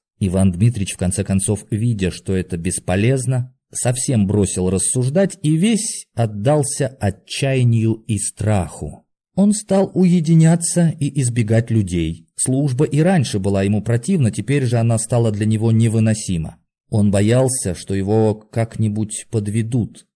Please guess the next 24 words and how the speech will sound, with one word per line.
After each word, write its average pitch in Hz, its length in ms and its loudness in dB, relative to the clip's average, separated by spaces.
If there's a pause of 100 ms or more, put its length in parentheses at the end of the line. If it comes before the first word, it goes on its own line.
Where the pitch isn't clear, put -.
(180)
положат 107 480 2
ему 113 180 0
незаметно 110 520 0
в - 80 -10
карман 113 320 0
взятку 101 520 -2
и 120 120 -4
потом 117 340 0
уличат, 123 680 -4
или 127 180 0
он 139 160 0
сам 120 320 0
нечаянно 101 520 0
сделает 101 440 -2
в - 60 -18
казенных 107 500 -2
бумагах 113 460 0
ошибку, 170 480 -2
равносильную 104 640 0
подлогу, 107 560 0
или 135 260 -2
потеряет 120 600 0
чужие 107 480 -2
деньги. 90 540 0